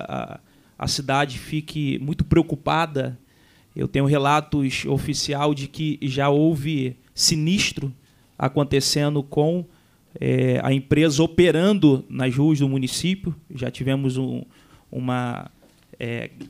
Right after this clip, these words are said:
graças a Deus, pequena explosão acontecendo numa rua aberta, é, e provavelmente por falta dessa, dessa planta de atuação do muni-, do, por parte da empresa, teve,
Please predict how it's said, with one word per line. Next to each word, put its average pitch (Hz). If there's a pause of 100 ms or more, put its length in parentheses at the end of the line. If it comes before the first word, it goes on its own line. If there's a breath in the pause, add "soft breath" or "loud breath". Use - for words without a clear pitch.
(160)
graças 139
a 131
Deus, 135
pequena 165
explosão 139
acontecendo 143 (560 soft breath)
numa 127
rua 139
aberta, 156
é, 127 (280)
e -
provavelmente 135
por 135
falta 135
dessa, 131 (560 loud breath)
dessa 135
planta 165
de 143
atuação 135
do 135
muni-, 135
do, 131 (160)
por 127
parte 127
da 135
empresa, 127 (520 soft breath)
teve, 127